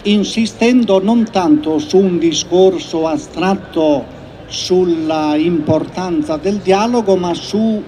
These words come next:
prove di dialogo. Questa, per esempio, è una prova di dialogo. Eh, io vorrei introdurlo con una frasettina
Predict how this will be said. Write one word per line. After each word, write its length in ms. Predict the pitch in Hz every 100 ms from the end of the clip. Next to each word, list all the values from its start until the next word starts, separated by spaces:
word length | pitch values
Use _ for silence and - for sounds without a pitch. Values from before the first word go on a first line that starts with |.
| -
prove 680 | 202 208 180 170 170 175 151 -
di 160 | - 180
dialogo. 720 | 139 151 135 127 127 131 131 - - - - - - - -
Questa, 560 | 208 214 - 170 156 139 -
per 200 | 175 175
esempio, 920 | 170 202 185 170 165 196 220 247 220 -
è 380 | - 170 214 220
una 380 | 302 170 208 220
prova 800 | - - 180 185 165 170 202 214 -
di 360 | 131 156 170 180 - 131
dialogo. 720 | 160 160 135 131 123 135 123 - - - - - - - - - - -
Eh, 880 | 196 196 190 185 180 175 170 165 151 - - -
io 220 | - 240 220
vorrei 400 | 190 190 214 196
introdurlo 880 | 190 - 214 196 269 254 220 190 175
con 380 | 202 214 208 196 180 170 151
una 400 | 202 208 202 170
frasettina 1120 | 151 190 190 214 220 - 220 214 190 175 156